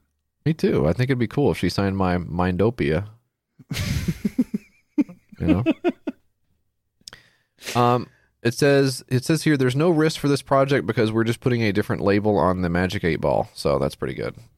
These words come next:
Speaker 1: Um,
Speaker 2: Hey, that's nice, huh?
Speaker 1: yeah, that helps. This is Save the Environment, very green. Fifty-eight bucks pledged of twenty-three hundred bucks, six backers, fifty-five days to go. So that's the Mindopia. No thanks.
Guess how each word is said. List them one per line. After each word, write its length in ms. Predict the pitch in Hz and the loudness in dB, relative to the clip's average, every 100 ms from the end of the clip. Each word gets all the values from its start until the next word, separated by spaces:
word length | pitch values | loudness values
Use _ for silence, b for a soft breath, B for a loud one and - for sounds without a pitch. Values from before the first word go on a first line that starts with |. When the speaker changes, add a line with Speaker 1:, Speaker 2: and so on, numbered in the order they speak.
| _ | _
Speaker 1:
Um, 520 | 78 69 58 57 57 | -6 -2 -2 -4 -4
Speaker 2:
Hey, 260 | - 120 107 | -6 -6 -6
that's 260 | 113 127 - | -6 -6 -6
nice, 320 | 110 95 - | -8 -8 -12
huh? 200 | 107 110 135 _ _ - | -10 -10 -10 _ _ -6
Speaker 1:
yeah, 280 | - 65 90 113 - | -2 -2 -4 -8 -8
that 100 | 101 | -6
helps. 360 | 95 - - - b b _ _ _ _ _ _ | -6 -8 -16 -18 b b _ _ _ _ _ _
This 240 | 110 107 - | -2 -2 -4
is 100 | - | -4
Save 260 | - 101 | 0 0
the 80 | 101 | 2
Environment, 500 | 98 92 92 98 85 | 0 2 2 0 0
very 220 | 90 95 | 0 0
green. 360 | 90 95 98 110 | 0 -2 -2 -2
Fifty-eight 520 | 113 151 - 165 110 | -2 -2 0 0 0
bucks 260 | 110 117 110 | 2 0 0
pledged 440 | - 117 110 107 | 0 2 4 2
of 220 | 98 95 - | 0 0 -4
twenty-three 680 | - 131 139 131 123 120 104 | -4 -2 -2 -2 -2 0 0
hundred 400 | 98 110 101 80 | 0 0 0 2
bucks, 540 | 82 76 78 - - - | 2 2 0 -8 -10 -8
six 280 | - 107 | -6 -4
backers, 480 | - 87 82 - 82 | 0 2 2 -2 -6
fifty-five 580 | 98 - 82 82 78 78 | -6 -8 -2 0 0 0
days 380 | 82 80 71 - | 0 0 0 -4
to 100 | - | -6
go. 200 | 69 50 50 - - | -4 -2 -4 -10 -14
So 340 | - 50 50 - _ | -10 -8 -10 -14 _
that's 220 | 92 - | -2 -2
the 80 | 135 | -2
Mindopia. 760 | 131 135 127 117 101 76 85 113 _ _ _ _ _ 110 | 0 0 2 0 0 0 -2 -6 _ _ _ _ _ -4
No 80 | |
thanks. 540 | 120 107 95 95 - | -2 -2 -2 -4 -12